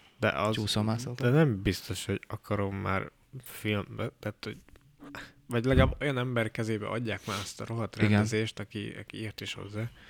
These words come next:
Speaker 2: Hát most ott maradt a M C U-ba is. Az ne-, az nem a Tom Hardy lesz.
Speaker 1: Ah, geci. Nem tudom, geci.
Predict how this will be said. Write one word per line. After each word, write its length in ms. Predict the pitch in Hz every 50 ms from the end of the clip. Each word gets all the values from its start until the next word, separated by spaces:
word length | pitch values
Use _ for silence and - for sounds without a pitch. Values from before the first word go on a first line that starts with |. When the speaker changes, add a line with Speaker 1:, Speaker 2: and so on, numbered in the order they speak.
| - - - - - - - - - - - - - - - - - -
Speaker 2:
Hát 180 | - 135 131
most 180 | 131 131 123 -
ott 140 | 143 123 -
maradt 360 | 113 104 98 113 117 - -
a 160 | 151 135 - - - 135
M 40 | 127
C 140 | 117 - -
U-ba 300 | 104 98 95 95 101 101
is. 260 | 107 117 - - - - - - - - - - - - -
Az 120 | - 113
ne-, 100 | 113 113
az 120 | - 110 107
nem 120 | 135 123
a 60 | 104
Tom 220 | - - 92 90 98
Hardy 280 | 101 95 95 92 98
lesz. 340 | 95 101 117 - - - - - - _ _ _ _ _ _ - - _ _
Speaker 1:
Ah, 1160 | - 147 160 160 165 160 156 156 151 147 147 143 139 139 139 135 131 127 127 123 120 113 113
geci. 280 | 110 107 - - - 107 104 - - - - - - - - - - - -
Nem 200 | 127 123 117 110
tudom, 320 | - 123 117 113 110 110 107
geci. 260 | 104 104 - -